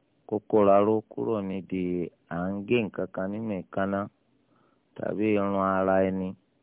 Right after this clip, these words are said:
tàbí awọ ara ẹni. Eléyìí túmọ̀ sí pé o gbọ́dọ̀ gé ìkánná rẹ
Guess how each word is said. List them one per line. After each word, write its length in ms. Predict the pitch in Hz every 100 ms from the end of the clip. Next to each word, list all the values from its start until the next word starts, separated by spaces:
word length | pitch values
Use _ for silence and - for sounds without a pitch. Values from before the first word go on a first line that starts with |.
| _ _ _ _ _ -
tàbí 680 | 82 78 73 92 104 104 104
awọ 300 | - 87 87 87
ara 260 | 87 85
ẹni. 260 | 85 85 85 - _ _ _ _ _ _ _ _ _
Eléyìí 300 | 104 123 139
túmọ̀ 280 | - 127 117
sí 200 | - 92
pé 120 | -
o 80 | 98
gbọ́dọ̀ 260 | 82 90 85
gé 120 | 80 120
ìkánná 420 | 107 101 101 90
rẹ 100 | 82